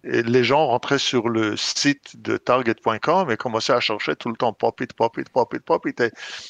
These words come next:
et les gens de chez Target, ils ont fini l'année avec un taux de, de produits manquants, je ne sais pas comment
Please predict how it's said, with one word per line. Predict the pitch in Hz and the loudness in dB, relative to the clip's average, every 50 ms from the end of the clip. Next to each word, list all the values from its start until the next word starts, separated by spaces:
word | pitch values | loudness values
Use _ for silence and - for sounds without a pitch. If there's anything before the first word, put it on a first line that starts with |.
| - - | -18 -4
et | - 127 | 0 2
les | 123 120 123 | 4 4 2
gens | 113 123 147 156 | 4 4 2 2
de | 139 117 107 | 2 2 0
chez | - - 117 | 0 -2 -2
Target, | - 135 147 170 156 127 117 | 0 2 2 2 2 0 0
ils | - 123 123 127 | 2 2 2 4
ont | 156 147 | 2 2
fini | - - 143 135 147 147 | 2 0 0 2 2 4
l'année | 131 127 123 120 127 143 | 4 4 4 2 2 2
avec | 151 139 117 107 113 - - | 4 4 2 2 -2 -2 -2
un | 120 113 110 110 - | -4 -4 -4 -6 -4
taux | - 139 135 139 | 0 2 2 2
de, | 127 120 117 117 113 113 110 107 - - - - - - - - - - - _ _ | 2 2 2 4 4 4 4 2 0 -6 -14 -20 -18 -18 -18 -20 -20 -20 -20 _ _
de | - 120 120 | -4 -2 -2
produits | 120 - - - 131 123 117 131 143 135 | -2 0 0 -2 -2 0 0 0 0 2
manquants, | 127 127 123 123 - - 156 160 151 127 | 2 0 0 0 0 2 2 4 2 2
je | 117 | 0
ne | 120 | -4
sais | - - | -6 -2
pas | - 120 | -2 -2
comment | 117 - 123 113 113 110 | -2 -2 -4 -2 0 2